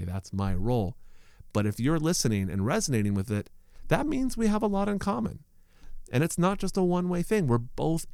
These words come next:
interested in the same material. We share that. I'm not just telling you what to think and believe. You like this because I'm giving voice to things that you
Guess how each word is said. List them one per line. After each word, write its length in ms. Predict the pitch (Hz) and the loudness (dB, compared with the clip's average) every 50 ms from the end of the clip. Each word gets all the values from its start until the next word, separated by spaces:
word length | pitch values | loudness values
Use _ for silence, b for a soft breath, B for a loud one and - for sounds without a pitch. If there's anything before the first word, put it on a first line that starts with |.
| - | -2
interested 420 | - 151 156 - 151 147 - 151 139 | -2 -2 0 0 -2 -4 -2 0 0
in 140 | 139 131 127 | 0 0 0
the 40 | |
same 360 | 120 - - 131 127 131 127 120 | 0 0 0 2 2 2 2 2
material. 500 | 120 - - - 135 127 113 98 87 - - | 0 -2 -2 0 2 2 2 2 0 -2 -4
We 100 | 127 107 | -4 -4
share 560 | 101 - - - - - - 127 139 147 135 110 | -4 -4 -6 -10 -10 -2 0 2 4 4 2 2
that. 340 | 95 92 - - - - - B B B B B B B B | 0 -2 -6 -8 -12 -18 -20 B B B B B B B B
I'm 200 | 107 107 110 113 | 0 0 2 2
not 180 | 120 120 117 | 0 0 -2
just 200 | - 123 - - | -4 -6 -8 -8
telling 460 | - - - - 123 123 113 113 110 | -10 -12 -4 -2 -2 0 0 0 0
you 240 | 107 101 98 95 98 - - - | 2 2 0 0 -2 -6 -10 -12
what 240 | - 110 104 98 - | -6 -4 -4 -4 -2
to 100 | - 107 | -4 -4
think 260 | - - 110 101 92 | -2 0 0 0 0
and 120 | 98 95 95 | 0 0 0
believe. 480 | 95 95 101 127 131 113 107 101 - - b b b b b b | 0 0 0 2 2 2 2 0 -2 -6 b b b b b b
You 140 | 117 127 131 | 0 0 0
like 340 | 123 127 131 151 - - | 0 -2 -2 -4 -4 -4
this 200 | - 113 110 - - b b b b | -4 -2 -2 -4 -6 b b b b
because 240 | - - 131 120 - - _ - | -8 -6 -4 -4 -6 -6 _ -4
I'm 320 | 127 127 131 139 143 135 | -2 0 0 2 0 0
giving 480 | 117 - - 117 113 117 110 107 104 101 _ _ _ - | -2 -2 -2 0 2 2 2 2 0 0 _ _ _ -10
voice 640 | 117 107 104 123 156 175 143 110 107 - - - - _ _ _ _ _ _ _ _ _ - | -8 -2 2 2 4 4 4 2 0 -2 -4 -10 -12 _ _ _ _ _ _ _ _ _ -16
to 160 | - - 175 | -8 -6 -6
things 400 | 147 - - 165 165 165 160 147 | -6 -4 -2 -2 0 0 0 -2
that 120 | - 151 139 | -4 -4 -4
you 240 | 147 156 156 - | -4 -6 -6 -8